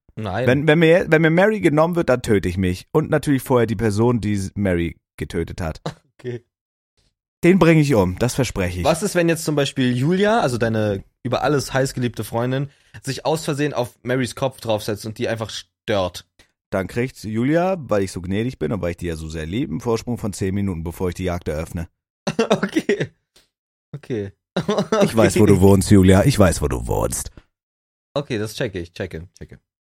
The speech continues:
Speaker 2: Nee, ey, Bruder, keine Ahnung. Also, ich find so, ich bin halt mein Leben lang mit Haustieren aufgewachsen und so, ich hatte damals auch eine Babykatze, aber das Ding ist, du kennst ja meine Wohnsituation und Katzen wollen ja raus.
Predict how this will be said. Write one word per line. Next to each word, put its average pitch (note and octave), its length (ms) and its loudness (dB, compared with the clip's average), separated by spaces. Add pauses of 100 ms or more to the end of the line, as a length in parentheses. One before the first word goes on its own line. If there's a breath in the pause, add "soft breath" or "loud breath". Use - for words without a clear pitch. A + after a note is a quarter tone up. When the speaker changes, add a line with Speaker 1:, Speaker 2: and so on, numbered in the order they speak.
(460)
Speaker 2:
Nee, F#2+ 100 -6
ey, A2 180 -2
Bruder, G2+ 520 0
keine G#2 320 -4
Ahnung. F#2+ 340 -4
Also, A2+ 220 -2
ich G#2 380 -8
find F3 160 0
so, D#3 260 2
ich B2+ 100 0
bin D3+ 120 2
halt C#3 100 2
mein A#2+ 120 2
Leben B2+ 140 4
lang A#2+ 120 4
mit A2+ 100 0
Haustieren A#2 420 0
aufgewachsen G#2+ 800 -2
und F#2+ 680 -4 (520)
so, G#2+ 200 -6
ich G2+ 100 -4
hatte A2+ 100 -2
damals B2 280 2
auch A#2+ 40 0
eine C3 120 2
Babykatze, C3 600 0
aber A2 120 2
das G2 120 -4
Ding A2+ 120 -4
ist, G#2 100 -6
du - 60 -14
kennst G#2+ 220 -2
ja G#2+ 80 0
meine G2 220 -2
Wohnsituation A2+ 600 -2
und G#2+ 80 -2
Katzen G#2 260 -4
wollen G2+ 140 0
ja G2 80 0
raus. F2+ 420 -4